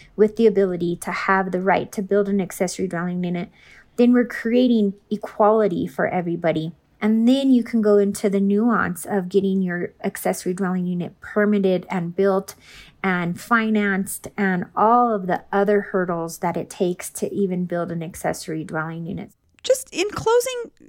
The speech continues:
Speaker 2: what is it about housing that, why do you care? Why do you care about the housing issue in Denver?
Speaker 1: Growing up, um,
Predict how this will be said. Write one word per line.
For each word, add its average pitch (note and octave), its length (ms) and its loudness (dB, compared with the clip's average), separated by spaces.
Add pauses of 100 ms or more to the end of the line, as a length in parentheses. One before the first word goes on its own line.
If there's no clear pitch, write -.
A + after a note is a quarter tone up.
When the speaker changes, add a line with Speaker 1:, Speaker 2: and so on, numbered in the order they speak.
(420)
Speaker 2:
what C4 400 0
is C5+ 160 2
it A4+ 100 2
about D4+ 520 4 (540)
housing C4 720 2 (280)
that, A#3 400 4 (260)
why B3+ 200 6
do D#4+ 80 2
you G4 100 4
care? D#4 360 0 (380)
Why A#3+ 180 4
do D4 80 2
you D#4+ 100 4
care C4 280 0
about A3+ 420 4 (220)
the A3 60 -2
housing G#3+ 340 -2
issue F3 260 -6
in E3+ 80 -6
Denver? E3 400 -12 (1800)
Speaker 1:
Growing B3+ 480 2
up, G3+ 340 4 (360)
um, F3+ 580 -2